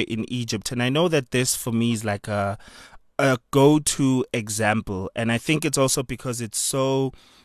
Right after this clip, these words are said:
easy to relate with and it's so easy to visualize, because the Israelites were so, um, were spent so much of their time in Israel, in, in Egypt, right?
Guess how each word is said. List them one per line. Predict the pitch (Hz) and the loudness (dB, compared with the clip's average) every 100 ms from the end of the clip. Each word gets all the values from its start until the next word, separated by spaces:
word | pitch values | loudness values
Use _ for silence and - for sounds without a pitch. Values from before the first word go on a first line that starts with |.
| - - | -16 -6
easy | 151 151 139 139 | -2 -2 0 -2
to | - 135 | -2 -4
relate | 117 117 123 131 | -4 -2 -2 -4
with | 151 175 - - | -6 -8 -10 -6
and | 123 | -4
it's | 120 - | -2 -2
so | 147 143 - | 0 0 0
easy | 143 131 123 | -6 -4 -6
to | - 117 | -6 -6
visualize, | 120 113 113 98 98 95 | -4 -2 -4 -4 -6 -8
because | 123 - 120 - - - - | -8 -4 -6 -6 -18 -20 -6
the | 147 139 | -2 0
Israelites | 180 202 208 190 180 156 | 2 2 4 4 2 -2
were | 143 | -2
so, | - - 170 165 175 175 170 - _ - | 0 2 4 6 6 4 4 0 _ 2
um, | 139 135 131 | 2 2 0
were | 135 | 0
spent | - - - 165 165 - - | 0 0 4 2 2 -8 -8
so | - - 202 | -6 0 2
much | 196 185 170 | 4 2 0
of | 156 - | -4 -4
their | 139 123 | -6 -6
time | - 143 131 110 110 | -4 -2 0 -2 -6
in | 131 131 127 | -4 -4 -2
Israel, | 151 151 139 131 117 - | -2 -2 0 0 0 -2
in, | 147 147 | -2 -2
in | 147 143 | -4 -4
Egypt, | - 160 135 113 98 - | -6 -6 -6 -6 -8 -4
right? | 113 127 | -2 -2